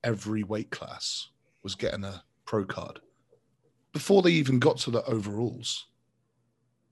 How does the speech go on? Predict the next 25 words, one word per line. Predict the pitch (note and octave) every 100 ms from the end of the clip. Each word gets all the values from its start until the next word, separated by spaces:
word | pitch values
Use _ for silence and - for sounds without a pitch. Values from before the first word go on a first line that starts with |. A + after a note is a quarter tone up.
| _
Like, | B2 A#2+
it | C3+
used | C#3 D3+ -
to | B2
just | B2+ -
be, | - A#2 G#2+
well, | A2 G#2
the | G2+
winner | A#2+ A2+
of | G2+
the | F#2+
overall | F#2+ F#2+ F#2 B2 F#2 - _ -
gets | - -
a | -
pro | - G#2+
card, | - - G#2+
maybe | G#2 A2 A2+ G#2 G2
first, | F#2+ - G#2 F#2
second, | - G2+ - F#2 F#2 - -
and | F#2+
sometimes | - B2 G#2+ G#2 G2+ F#2+
third | - G#2+ F2 - - _
of | - G#2+
the | G2 -
overall, | G#2+ F#2 F#2 A2+ F#2+ -